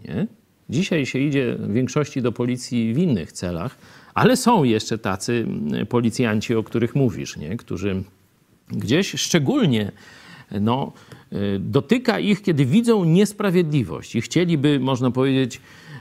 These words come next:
y, własnymi rękami doprowadzić do tego, żeby sprawiedliwość zatriumfowała. Także o takich ludzi też się módlmy, też ich wspierajmy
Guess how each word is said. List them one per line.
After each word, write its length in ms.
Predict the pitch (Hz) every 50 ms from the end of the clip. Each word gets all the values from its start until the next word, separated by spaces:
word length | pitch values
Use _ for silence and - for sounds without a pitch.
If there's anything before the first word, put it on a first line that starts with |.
| - -
y, 140 | 107 101
własnymi 540 | 95 120 143 139 - - 185 254 339 381 311
rękami 500 | 240 240 220 170 - 202 170 139 139 127
doprowadzić 840 | 117 131 120 - 131 147 127 117 170 208 214 156 110 110 95 87 101
do 140 | 113 120
tego, 520 | - - 139 113 107 123 175 214 240 - -
żeby 600 | 147 110 107 101 151 226 247 240 190 139 107 95 - - _ _ _ _ _ _ -
sprawiedliwość 1120 | - - - 170 143 110 123 120 95 107 127 156 135 143 143 135 127 - - - - - _ _ _ -
zatriumfowała. 1120 | 113 110 135 131 - - 147 143 135 139 127 - 143 135 113 120 113 98 78 69 64 -
Także 380 | - - 71 78 90 87 104 104
o 60 | 101
takich 320 | - 104 107 - - 151 120
ludzi 300 | 131 135 123 113 123 117
też 180 | - 120 110
się 140 | - - 120
módlmy, 460 | 113 113 117 123 - 151 147 156 165 - - - - - _ _ _
też 220 | - 104 - -
ich 140 | 131 127 127
wspierajmy 680 | - - - 127 120 113 107 113 120 117 117 120 127